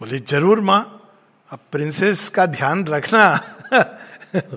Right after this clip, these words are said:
इतना आसान है क्या?" <laughs> So, वो भी मानवीय प्रिंसेस। तो अब बहुत परेशान थे। एक दिन उन्होंने कहा था मुझसे, ऐसे ही शेयर कर रहे थे, बोले, "माता जी ने ब्लेस किया था।" I said, "Exactly।"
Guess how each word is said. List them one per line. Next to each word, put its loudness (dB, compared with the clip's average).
इतना -8
आसान -4
है -10
क्या?" -12
<laughs> -6
So, -2
वो -6
भी -2
मानवीय 2
प्रिंसेस। -8
तो -8
अब 2
बहुत -2
परेशान -6
थे। 0
एक -4
दिन -4
उन्होंने -4
कहा -6
था -10
मुझसे, -8
ऐसे -10
ही -12
शेयर -6
कर -8
रहे -4
थे, -14
बोले, 0
"माता 2
जी -2
ने 2
ब्लेस 4
किया 2
था।" 2
I 2
said, -4
"Exactly।" -4